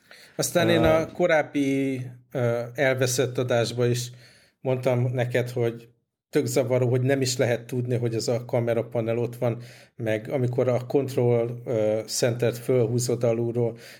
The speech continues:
Speaker 1: nem is lehet tudni, hogy jobbra kell tekerni, mert ott lesznek a audio kontrollok. Aztán te hívtad fel a figyelmem arra, hogy ott van az a két pötty, hogy akkor most itt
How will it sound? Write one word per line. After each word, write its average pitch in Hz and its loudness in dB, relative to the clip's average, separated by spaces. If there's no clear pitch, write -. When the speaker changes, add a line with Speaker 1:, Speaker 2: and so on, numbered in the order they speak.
Speaker 1:
nem 127 0
is 120 0
lehet 117 2
tudni, 123 0
hogy 117 0
jobbra 120 2
kell 117 2
tekerni, 117 -2
mert 113 0
ott 113 -2
lesznek 120 -4
a 117 0
audio 120 2
kontrollok. 120 -4
Aztán 123 -2
te 131 2
hívtad 123 0
fel 123 -2
a 117 2
figyelmem 117 0
arra, 113 2
hogy 120 2
ott 120 0
van 117 -2
az 107 -2
a 113 -2
két 117 -2
pötty, 110 -2
hogy 107 -4
akkor 107 -6
most - -8
itt 120 -4